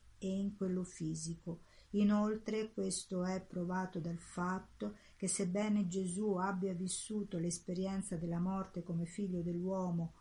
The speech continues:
o corpo fisico, tuttavia egli rimase sempre cosciente del regno astrale e dopo la morte fece risorgere il suo corpo fisico e lo riportò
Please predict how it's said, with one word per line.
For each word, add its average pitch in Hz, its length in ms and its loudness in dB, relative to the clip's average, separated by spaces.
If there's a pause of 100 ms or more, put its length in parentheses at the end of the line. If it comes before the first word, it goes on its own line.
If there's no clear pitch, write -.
(200)
o 196 280 2
corpo 185 540 0
fisico, 214 880 -2 (240)
tuttavia 196 880 0
egli 202 540 2
rimase 190 500 2
sempre 226 760 4
cosciente 202 920 0
del 185 140 0
regno 202 500 2
astrale 170 800 -2 (460)
e 175 140 0
dopo 196 440 4
la 170 140 2
morte 185 800 -2 (160)
fece 190 680 2
risorgere 185 840 0
il 165 120 -2
suo 165 220 -4
corpo 202 520 -2
fisico 185 1000 -2
e 214 160 2
lo 180 140 2
riportò 190 760 -4